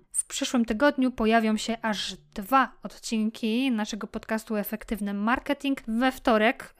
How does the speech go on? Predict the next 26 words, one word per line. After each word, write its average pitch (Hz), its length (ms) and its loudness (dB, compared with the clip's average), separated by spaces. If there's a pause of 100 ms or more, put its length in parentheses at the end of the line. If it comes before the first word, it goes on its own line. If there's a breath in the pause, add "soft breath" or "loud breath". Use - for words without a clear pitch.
będziecie 233 360 2
mogli 233 260 4
posłuchać, 220 840 -2
e, 202 280 0
rozmowy 233 840 2
Michała 226 680 4
z 202 380 -6
bardzo 220 340 -4
ciekawym 233 560 -2
gościem, 214 560 -2
który 240 440 -4
już 262 180 -8
kiedyś 233 280 -10
pojawił 226 600 0
się 196 340 -8
tutaj 208 500 -2
na 202 140 -2
naszym 208 360 -2
podcaście 220 800 -4
i 233 60 -8
który 233 360 0 (360 loud breath)
bardzo 214 640 -2 (240)
ciekawie 220 1040 0
i 226 160 -6
interesująco 240 1000 0
opowiada 202 760 -6